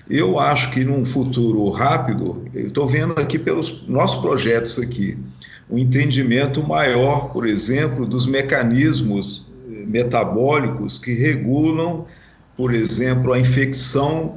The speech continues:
de uma determinada doença, na planta. Tem muito a ver com o metabolismo, por exemplo, do cobre. E isso tem sido possível perceber, ver pela, pelas análises. É claro,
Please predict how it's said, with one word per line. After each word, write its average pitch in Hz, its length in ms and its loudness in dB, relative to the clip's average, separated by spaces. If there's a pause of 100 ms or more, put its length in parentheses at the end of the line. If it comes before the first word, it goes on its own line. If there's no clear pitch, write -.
(120)
de 107 140 -4
uma 135 220 0
determinada 127 880 2
doença, 117 720 2 (240)
na 104 280 -2
planta. 107 600 -2 (220)
Tem 131 140 0
muito 123 340 4
a 151 60 2
ver 127 240 2
com 131 100 0
o 127 40 2
metabolismo, 123 720 4
por 123 100 4
exemplo, 131 340 0
do 156 100 0
cobre. 131 580 0 (300)
E 123 280 2
isso - 520 0
tem 139 200 0
sido 151 400 0
possível 143 1120 0 (300)
perceber, 127 600 2
ver 127 480 0 (420)
pela, 117 540 0
pelas 131 360 2
análises. 113 580 2
É 131 80 -2
claro, 120 520 0